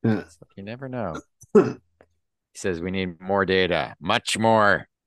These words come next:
Speaker 2: "Sir, there may be more survivors in the area." "Not until I shoot 'em, there isn't." I mean, no.
Speaker 1: <laughs>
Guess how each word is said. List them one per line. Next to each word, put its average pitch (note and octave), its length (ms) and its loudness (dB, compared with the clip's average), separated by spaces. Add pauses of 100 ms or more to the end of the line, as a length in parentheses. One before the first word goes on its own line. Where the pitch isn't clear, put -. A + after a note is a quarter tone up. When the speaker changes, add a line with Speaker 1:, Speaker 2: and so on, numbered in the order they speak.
(520)
Speaker 2:
"Sir, G3+ 400 0
there C#3+ 140 2
may D#3 160 0
be C3+ 160 0
more C#3+ 260 0
survivors G#3+ 640 0
in A#2+ 120 -6
the G2 100 0
area." D#2 340 -2 (260)
"Not E2+ 200 -2
until F2 260 -2
I F2+ 220 0
shoot D2+ 260 -4
'em, D2 140 -6
there D2 180 0
isn't." D2 260 -6 (480)
I A#2+ 100 2
mean, D2+ 220 -2
no. F2 180 -4 (160)
Speaker 1:
<laughs> - 160 -20